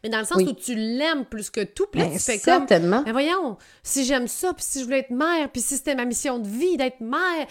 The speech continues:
Speaker 1: mais pourquoi j'aime pas telle, telle, telle, telle, telle affaire, tu sais ? »
Speaker 2: Oui, exactement. Puis il y a quelque chose qui, qui peut peut-être aider à départager, c'est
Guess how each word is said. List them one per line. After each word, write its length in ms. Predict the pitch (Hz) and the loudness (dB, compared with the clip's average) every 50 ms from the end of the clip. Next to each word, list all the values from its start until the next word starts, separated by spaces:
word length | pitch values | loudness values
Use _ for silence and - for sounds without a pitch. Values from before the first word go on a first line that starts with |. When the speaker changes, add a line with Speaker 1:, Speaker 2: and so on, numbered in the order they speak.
| - - - - _ _ _ _ _ _ - | -12 -20 -20 -20 _ _ _ _ _ _ -10
Speaker 1:
mais 60 | 233 | -10
pourquoi 260 | - - - - 392 427 294 | -8 -6 0 2 2 2 2
j'aime 240 | 277 254 233 226 196 | 2 2 0 0 0
pas 300 | - - 339 339 330 330 339 - | 4 4 6 6 4 2 2 2
telle, 200 | 311 285 277 220 | 0 2 0 0
telle, 260 | - 285 269 262 - - | -2 0 0 0 -2 -2
telle, 200 | - 277 277 247 | 0 0 0 0
telle, 240 | - 262 254 226 | 0 -2 -2 -2
telle 160 | - 269 269 254 | -2 -2 -2 0
affaire, 480 | 233 226 - 262 302 370 330 247 - - | -2 -2 -4 -8 -8 -8 -8 -10 -10 -10
tu 100 | - 311 | -8 -8
sais ? » 80 | 392 415 - - | -8 -6 -2 0
Speaker 2:
Oui, 480 | 180 185 226 233 240 233 226 220 208 - | 2 4 6 6 6 4 4 2 2 4
exactement. 720 | 202 196 190 190 240 254 247 - - 233 214 226 240 262 | 4 4 4 4 2 2 2 4 2 4 4 4 2 2
Puis 160 | 247 - 226 214 - - - - - | 2 0 -2 -2 -4 -10 -10 2 6
il 60 | 196 | 6
y 20 | 214 | 8
a 40 | 220 | 8
quelque 380 | 220 247 247 247 - 262 240 | 8 6 6 6 6 6 6
chose 320 | 247 - 311 381 392 349 - | 6 4 4 4 4 2 0
qui, 160 | - - - | -6 -14 -16
qui 200 | - - - 202 | -14 -14 -4 0
peut 120 | - 240 | 4 4
peut-être 240 | - - 269 277 - | 4 6 6 6 8
aider 180 | 294 240 214 254 | 6 6 6 6
à 80 | 254 226 | 6 4
départager, 800 | 202 202 - 202 190 - - - 185 175 175 170 170 247 277 302 | 4 4 4 2 2 2 2 4 6 6 6 4 2 0 0 0
c'est 400 | 294 - - - 233 240 262 247 | -2 -2 2 2 4 4 2 0